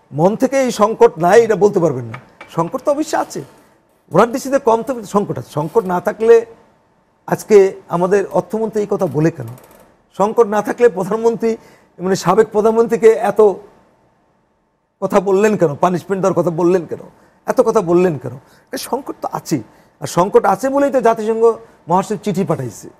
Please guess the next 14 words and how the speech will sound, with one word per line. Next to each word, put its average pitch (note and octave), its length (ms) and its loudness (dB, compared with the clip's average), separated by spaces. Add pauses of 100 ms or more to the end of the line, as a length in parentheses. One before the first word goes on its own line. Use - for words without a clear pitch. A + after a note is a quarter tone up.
(400)
সংকট A3+ 280 0
আছে A3 220 0
বলেই C4+ 240 0
তো B3 120 2
বারবার, A3+ 340 4 (420)
আহ, F3 480 -2
বিভিন্ন G3+ 320 0
রাষ্ট্র G3+ 260 0
উঠে F#3 160 2
আসছে। C3+ 280 -4 (440)
সংকট A3+ 280 2
আছে G#3+ 220 0
বলেই C4 320 2
তো G3 260 4